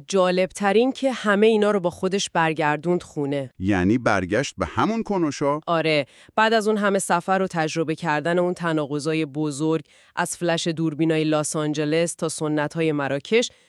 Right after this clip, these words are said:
Speaker 1: بالاخره برگشت به ویسکانسین.
Speaker 2: پیش خانواده‌اش.
Speaker 1: آها. برگشتن به ریشه‌هاش در کنار حمایت خانواده، بالاخره اون آرامش و رضایت مطلقی رو که تو سواحل غربی دنبالش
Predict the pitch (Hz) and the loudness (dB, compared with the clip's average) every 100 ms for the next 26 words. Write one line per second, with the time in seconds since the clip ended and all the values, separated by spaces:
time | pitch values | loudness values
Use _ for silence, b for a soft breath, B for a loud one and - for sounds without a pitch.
0 | b 185 180 175 175 175 156 147 156 160 | b -2 0 0 0 2 0 2 -2 -2
1 | 143 135 - - 135 - - 143 - 123 | -6 -8 -8 -8 -8 -8 -10 -12 -8 -4
2 | 139 113 98 90 73 - - _ _ - | 0 2 2 2 0 -4 -16 _ _ -2
3 | 185 151 156 196 285 349 _ _ - 156 | -2 0 -2 -2 -4 -8 _ _ 0 2
4 | 151 160 156 - 175 180 180 151 160 - | 2 0 -2 0 0 4 2 2 -4 -2
5 | 156 151 156 185 208 185 160 156 165 160 | -2 0 -2 -2 -4 -2 -2 0 -2 0
6 | 165 160 160 151 151 160 226 262 - 175 | 0 -2 -4 -2 -2 -2 -4 -6 -6 -2
7 | 151 143 143 143 156 170 196 - _ _ | -2 -2 -2 -2 0 2 0 -4 _ _
8 | _ 151 151 151 160 156 165 175 175 - | _ -2 0 0 -2 0 0 0 -2 0
9 | 156 151 151 160 233 247 220 175 147 156 | 2 4 2 2 0 -2 0 0 0 0
10 | 151 160 190 185 165 147 - 185 214 214 | 0 -2 -2 -2 -2 -6 -4 -2 -2 -2
11 | 196 190 190 _ _ - 185 - 175 180 | -2 -2 -4 _ _ -8 -8 -4 -4 0
12 | 156 151 151 208 226 170 151 147 143 160 | 0 0 -2 0 -2 2 2 2 -2 -2
13 | 156 143 147 147 151 | 0 0 0 0 -4